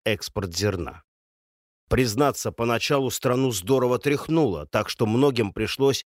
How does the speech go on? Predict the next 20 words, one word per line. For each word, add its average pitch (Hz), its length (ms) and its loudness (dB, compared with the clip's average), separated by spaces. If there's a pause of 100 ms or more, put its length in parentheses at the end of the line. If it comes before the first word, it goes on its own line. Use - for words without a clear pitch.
(160)
перепоясаться 135 920 0
потуже. 104 600 -6 (640)
Прокатилась 113 600 0
волна 110 340 2
банкротств 101 840 -2
и 135 80 0
биржевой 127 540 0
паники. 95 560 -4 (440)
Однако, 147 520 2
вопреки 147 440 -2
всем 143 280 0
опасениям, 131 680 0
скорым 139 440 2
результатом 127 680 -2
предпринятых 123 760 -2
действий 151 640 0 (240)
явился 151 600 2
стремительный 131 680 0
подъем 113 440 0
производства. 123 880 -4